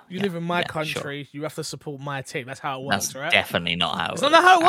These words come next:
Speaker 1: works?
Speaker 2: all.
Speaker 1: Ah, God, I got it wrong again. I
Speaker 2: Definitely
Speaker 1: got it
Speaker 2: not,
Speaker 1: wrong again. I
Speaker 2: definitely
Speaker 1: got it
Speaker 2: not.
Speaker 1: wrong again.
Speaker 2: Uh,
Speaker 1: Was you
Speaker 2: but
Speaker 1: there,
Speaker 2: we were
Speaker 1: though?
Speaker 2: always gonna
Speaker 1: Or did
Speaker 2: No,
Speaker 1: you
Speaker 2: no,
Speaker 1: do
Speaker 2: no, no. I just went to, went to a pub with the family.
Speaker 1: Ah.
Speaker 2: Um, we were always gonna lose, but it didn't go quite as horrendously as, uh,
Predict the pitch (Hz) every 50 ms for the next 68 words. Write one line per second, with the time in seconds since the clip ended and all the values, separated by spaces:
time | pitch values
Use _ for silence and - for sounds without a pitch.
0 | 415 466 440 - - 269 226 185 180 - - 202 170 151 143 165 185 160 135 127
1 | 139 139 - - - 143 139 - - 175 170 180 175 156 143 147 160 147 - -
2 | - - - - - 185 170 - 147 160 147 135 - 143 135 127 143 - - -
3 | - - - - - - 113 123 240 - 123 123 277 247 185 175 180 208 190 196
4 | 202 196 208 202 202 185 - - 202 175 156 202 190 160 - _ _ _ - -
5 | 156 160 156 139 127 120 113 107 101 98 95 95 92 101 104 - 139 120 104 -
6 | 107 98 92 - 120 120 113 113 120 101 - - 110 95 104 101 95 92 - 110
7 | 95 95 98 95 95 92 - - - - 131 131 147 165 113 120 120 120 120 123
8 | 120 190 180 156 143 123 117 160 175 175 160 151 139 139 123 - 135 123 120 117
9 | 113 113 113 - - - 120 113 101 - 120 117 117 104 110 107 101 - - -
10 | 101 101 78 90 98 - - - - 85 101 104 95 92 92 92 - - 92 87
11 | 90 90 92 - 92 87 90 92 92